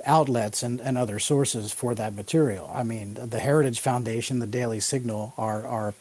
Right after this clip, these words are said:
uh, two of the very best places that you can go, because these are stories that are being written, um, for the Daily Signal that are n-, you're not gonna find in the New York Times or the Washington Post. Uh, <laughs> and, and in fact, I think it, in many cases it would be, uh, considered better journalism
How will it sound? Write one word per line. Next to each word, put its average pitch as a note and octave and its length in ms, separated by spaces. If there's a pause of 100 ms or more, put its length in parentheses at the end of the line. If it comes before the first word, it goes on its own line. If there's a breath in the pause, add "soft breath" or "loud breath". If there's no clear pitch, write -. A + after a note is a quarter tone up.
(140)
uh, G#2+ 240
two C3 200
of G#2+ 100
the G#2+ 60
very G#2 240
best G#2 260
places G#2 380
that A2 80
you A2 120
can G#2+ 220
go, A#2 240
because G#2 440 (360 loud breath)
these E3 240
are F3 100
stories C3+ 460
that A#2+ 100
are A#2 60
being A#2 260
written, A#2+ 420 (120)
um, G#2+ 300
for G#2+ 320
the G2+ 100
Daily A#2 280
Signal A2 480
that A#2 280
are B2 80
n-, C3+ 200
you're C#3+ 120
not D3 160
gonna D#3 180
find E3+ 320
in B2 60
the G#2+ 80
New A2 100
York G2+ 200
Times G2+ 380
or A#2+ 80
the A2 120
Washington G#2+ 580
Post. - 400 (300 loud breath)
Uh, A2+ 300
<laughs> - 20
and, C#3+ 560
and C#3+ 160
in C3 100
fact, D3+ 280
I C3 80
think C#3 200
it, C3 220 (240 loud breath)
in C3 100
many D#3 180
cases B2 460
it B2 80
would B2 160
be, A#2+ 380
uh, A2+ 80
considered A#2+ 560
better C#3 340
journalism A#2 760